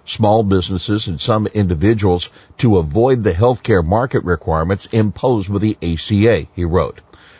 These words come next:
The ruling came in a lawsuit filed against the Labor Department by New York and ten other states and the District of Columbia. The American Farm Bureau Federation had joined the coalition to protect and promote association health plans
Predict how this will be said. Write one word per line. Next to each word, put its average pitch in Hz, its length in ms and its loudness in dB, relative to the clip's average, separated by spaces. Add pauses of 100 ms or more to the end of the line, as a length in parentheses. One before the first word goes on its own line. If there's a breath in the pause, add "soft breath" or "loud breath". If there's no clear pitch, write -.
(140 loud breath)
The 87 100 -4
ruling 92 500 0
came 85 340 -2
in 90 60 2
a 82 80 -2
lawsuit 90 640 -2
filed 95 380 0
against 95 480 -2
the 87 80 -2
Labor 104 300 2
Department 80 580 -2
by 87 180 0
New 85 140 -2
York 92 420 0 (220 loud breath)
and 82 260 -4
ten 139 280 0 (100)
other 98 260 0
states 117 640 -2
and 101 200 2
the 110 100 0
District 85 500 -4
of 76 240 -6
Columbia. 98 580 0 (460 loud breath)
The 117 80 2
American 110 420 4
Farm 101 280 0
Bureau 107 280 4
Federation 92 600 2
had 107 320 2
joined 131 380 2
the 104 100 2
coalition 90 680 0
to 120 100 -4
protect 101 520 0
and 95 140 -2
promote 98 360 2
association 90 680 -2
health 120 280 0
plans 92 380 -2